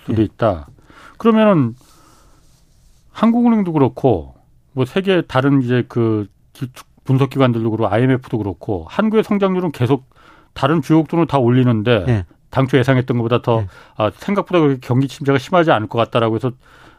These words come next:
Speaker 1: 미국도 올리고 일본도 올리고 중국도 올리고 다 올리잖아요.
Speaker 2: 예.
Speaker 1: 유럽도 올리고.
Speaker 2: 예.
Speaker 1: 그런데 한국만 뭐 미운 털이 박혔나? 내리잖아요.
Speaker 2: 예.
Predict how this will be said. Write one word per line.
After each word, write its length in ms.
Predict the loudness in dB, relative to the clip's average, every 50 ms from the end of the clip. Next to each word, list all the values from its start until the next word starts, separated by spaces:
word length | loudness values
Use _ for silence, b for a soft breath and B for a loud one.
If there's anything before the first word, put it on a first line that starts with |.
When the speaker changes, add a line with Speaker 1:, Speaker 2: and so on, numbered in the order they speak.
| b b
Speaker 1:
미국도 360 | -4 -2 -2 -2 0 2 2 4
올리고 320 | 4 4 4 2 2 2
일본도 420 | 2 2 2 2 2 2 4 4
올리고 240 | 4 4 2 0 -2
중국도 360 | -2 -2 -2 -2 0 0 0
올리고 220 | 0 2 2 0 -4
다 180 | -6 -6 -4
올리잖아요. 460 | -2 -2 -2 -2 -2 -2 0 0 0 0
Speaker 2:
예. 40 |
Speaker 1:
유럽도 320 | 2 0 0 -2 -2 -2 -4
올리고. 220 | -2 -2 0 0
Speaker 2:
예. 80 | 0 2
Speaker 1:
그런데 360 | 2 2 2 2 0 0 -2 b b b b
한국만 540 | b b -2 0 0 2 2 2 2 2 0 -8 _ _ _ _ _ _ _ _ _ _ b b b b b b b b b
뭐 120 | -6 -6 -2
미운 240 | 0 2 2 2
털이 160 | 2 0 0 2
박혔나? 500 | 2 0 0 0 -2 -2 -2 -2 -4 -8 -12 _ _ -8
내리잖아요. 760 | -4 0 0 0 2 2 2 2 2 2 0 0 0 -2 -2
Speaker 2:
예. 180 | -2 -2 -2